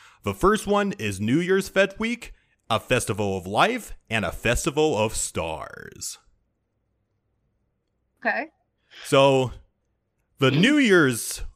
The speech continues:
Speaker 1: uh, week is indulged by the first five days of a new year, as determined by the Galactic Standard Calendar,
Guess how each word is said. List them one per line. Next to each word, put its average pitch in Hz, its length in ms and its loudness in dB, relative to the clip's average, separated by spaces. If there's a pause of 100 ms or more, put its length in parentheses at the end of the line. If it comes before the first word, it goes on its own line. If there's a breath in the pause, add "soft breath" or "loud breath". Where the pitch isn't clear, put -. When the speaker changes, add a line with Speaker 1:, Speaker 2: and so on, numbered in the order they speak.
(140)
Speaker 1:
uh, 101 340 4
week 113 440 -4 (460)
is 110 560 2
indulged 110 760 0
by 98 160 2
the 104 120 -2
first 113 380 -2
five 98 320 -2
days 87 360 -8
of 92 100 -6
a 104 60 -4
new 87 240 -6
year, 135 400 -2
as 107 200 -2
determined 101 580 -4
by 104 140 0
the 98 100 -6
Galactic 160 640 0
Standard 98 680 -6
Calendar, 76 800 -8